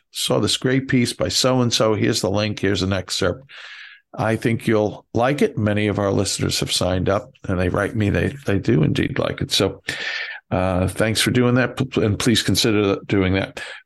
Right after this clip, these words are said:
Uh, many of our listeners rate this show. They can do that on iTunes and Apple, zero to five stars, and practically everyone that does, uh, offer a rating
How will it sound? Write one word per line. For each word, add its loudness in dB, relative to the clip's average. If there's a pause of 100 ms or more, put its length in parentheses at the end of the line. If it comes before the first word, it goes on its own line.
(140)
Uh, 2
many 6
of 4
our 2 (640)
listeners 2 (580)
rate 2
this 0
show. 0
They 0
can 4
do 4
that 2
on 0
iTunes 0 (480)
and -2
Apple, -2 (360)
zero 4
to 2
five 0
stars, 0 (180)
and -2
practically 0
everyone 0
that 0
does, 2 (720)
uh, -4
offer 0
a 2
rating 0